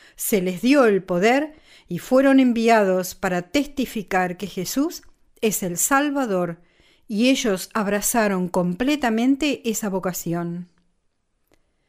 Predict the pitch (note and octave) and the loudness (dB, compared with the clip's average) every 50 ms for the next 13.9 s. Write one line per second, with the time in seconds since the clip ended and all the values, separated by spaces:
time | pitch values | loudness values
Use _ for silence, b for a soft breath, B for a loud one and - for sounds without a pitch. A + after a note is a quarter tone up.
0 | _ _ _ _ _ - _ - B3+ A#3+ A3+ A#3+ C#4 C#4+ F4 F#4+ F4+ C#4 G#3+ F#3+ | _ _ _ _ _ -14 _ -2 0 0 0 2 0 0 2 2 0 0 0 -2
1 | F3+ F3 - - - _ - B3+ B3 C4 C4 C#4+ C4+ - - G3+ - - - A3+ | -2 -4 -6 -10 -8 _ 2 4 4 6 4 4 2 0 -2 -4 -2 -2 -2 -2
2 | B3 A#3+ - - b b b b b b b b F#3 F3+ - - A3+ A3 C4 B3+ | -2 -4 -8 -12 b b b b b b b b -8 -2 0 0 0 2 2 0
3 | B3 A#3 A#3 G#3+ G3+ F#3+ - A#3+ B3+ C4 C4 B3+ B3+ A#3+ - - A3 F#3+ - _ | 0 -2 -2 -4 -6 -6 -2 0 2 2 2 2 0 -2 -4 -4 -6 -6 -8 _
4 | - G#3 G3 F3 - - B3 C4+ C4+ C4 A3 F3+ F3+ F3+ - - B3 A3 A3 A#3 | -6 -6 -4 -4 -2 0 2 2 2 0 0 -2 -2 -2 -4 -4 -2 0 2 2
5 | B3+ A#3+ B3+ B3 G#3 G3 G3 - - F3 - F3+ F3+ F3 - A#3 B3 B3+ B3 A3 | 2 0 -2 -4 -4 -4 -6 -6 -4 -4 -2 -4 -2 2 2 4 4 4 2 0
6 | F3+ F3+ - - b b b b b b - A#3+ A3 G3+ F#3 F3+ - G#3+ A3+ B3 | -2 -2 -6 -10 b b b b b b 0 2 2 2 2 0 -4 -2 0 2
7 | C4+ C4+ C4+ - B3 G#3 F#3 F3 - - - A3+ F3+ G3+ G#3 A3 A#3 A#3+ A3+ G#3+ | 2 2 0 0 -2 -2 -2 -4 -8 -6 -4 -2 0 2 2 4 4 4 2 2
8 | F#3 F#3 F3 F3+ F#3 F3 - A3 G#3 G#3+ A3 A#3 C4+ - - - - _ _ _ | 0 0 -2 -2 -2 0 0 2 2 2 2 0 -2 -4 -6 -10 -14 _ _ _
9 | _ _ _ _ _ _ _ _ _ _ _ _ b b b b b b b b | _ _ _ _ _ _ _ _ _ _ _ _ b b b b b b b b
10 | b - G3 F3+ G#3+ C4+ E4 E4 - - _ - D#4 D4+ - - - A3+ A3+ A#3 | b -12 -4 0 2 2 2 0 -2 -4 _ -2 -2 -2 -4 -4 -2 0 0 2
11 | A#3 G#3+ F3+ E3+ F#3 G#3+ C4 - _ _ _ _ _ _ _ - - G3+ F#3 F3+ | 2 0 0 0 -2 -2 -4 -6 _ _ _ _ _ _ _ -4 -2 0 2 2
12 | F3+ F3 - B3 A#3 A3+ - A#3+ A3+ - - G3+ F#3+ F#3 E3+ F#3+ F#3 F3+ D#3+ - | 0 0 0 -2 0 2 2 0 2 0 0 0 0 0 0 0 -2 -2 0 2
13 | C4+ C#4 C#4 C#4+ C4 A3+ G3 F#3+ F3+ F3+ F#3 G#3 A#3+ D4 D#4+ C#4+ F#3 - | 2 2 4 4 4 4 4 2 2 2 2 2 2 2 0 -2 -6 -10